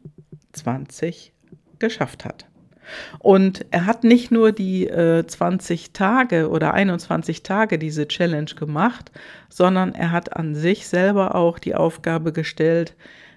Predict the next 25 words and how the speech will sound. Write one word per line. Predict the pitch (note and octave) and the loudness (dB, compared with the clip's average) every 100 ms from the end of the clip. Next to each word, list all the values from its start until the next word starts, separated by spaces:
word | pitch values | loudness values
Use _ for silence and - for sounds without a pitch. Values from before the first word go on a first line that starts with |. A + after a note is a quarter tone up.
| _ | _
das | D#3 D3+ - C#3 | -4 -4 -8 0
weiterhin | C#3+ G3 G#3+ G#3+ A3 | 4 4 4 2 0
zu | A3 A3 | 0 -2
tun | G#3+ F#3 F#3 F3+ F#3 F#3+ _ _ _ _ _ _ _ | -2 -4 -2 -2 -4 -8 _ _ _ _ _ _ _
und | - F#3+ G3 G3 - - | -2 0 0 -2 -8 -6
dann | D3 C#3+ D#3 | -4 -2 -2
den | F#3 G#3 G3 - | 0 0 -2 -4
Marathon | D3 F3 F3 D3 - C3+ | 0 0 0 -2 -4 -8
zu | B2+ - | -6 -6
laufen. | C3+ C3 - - - - - - | -4 -6 -8 -12 -14 -16 -16 -2
Ja, | G3+ E3+ - _ - - - B3 | 0 0 -6 _ -20 -14 -8 0
ich | F#3 - | 0 2
bin | G#3+ | 4
auch | A3+ B3+ F4 | 6 6 6
gespannt, | A#3+ - F3 F3+ | 2 6 6 6
was | F3 E3+ | 2 2
ich | E3+ | 0
von | - E3+ | -2 0
ihm | F#3 F3+ | 2 4
wieder | E3+ E3 | 6 4
höre. | D#3+ G3+ G3+ D#3 F3+ - | 4 4 4 2 -2 0
Also | D#3+ D#3 | -2 2
das | E3 E3 F3 | 2 2 2
war | E3+ | 2
hier | F3 E3+ E3 E3 | 2 2 2 2